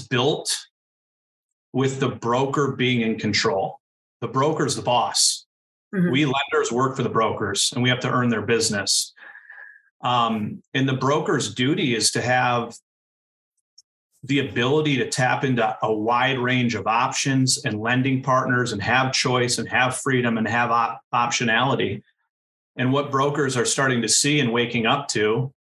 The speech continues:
Speaker 1: again, you're seeing it, is that Mat Ishbia is deliberately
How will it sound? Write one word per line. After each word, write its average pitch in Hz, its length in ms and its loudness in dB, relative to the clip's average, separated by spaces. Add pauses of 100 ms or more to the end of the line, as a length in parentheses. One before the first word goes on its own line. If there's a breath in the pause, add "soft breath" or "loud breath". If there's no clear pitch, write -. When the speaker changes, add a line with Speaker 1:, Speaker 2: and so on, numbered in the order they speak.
(200)
Speaker 1:
again, 117 260 0
you're 117 120 2
seeing 127 380 2
it, 107 240 0
is 104 140 -2
that 107 340 0 (600)
Mat 123 260 0
Ishbia 143 340 0
is 123 140 -2
deliberately 139 920 0